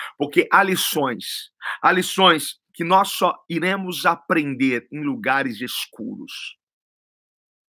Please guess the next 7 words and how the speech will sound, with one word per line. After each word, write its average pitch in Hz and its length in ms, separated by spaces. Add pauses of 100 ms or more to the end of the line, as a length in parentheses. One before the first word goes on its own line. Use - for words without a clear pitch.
Pega 151 260
isso 117 140
daqui 110 180
pra 113 140
você. - 380 (1800)
Há 139 120
lições 139 960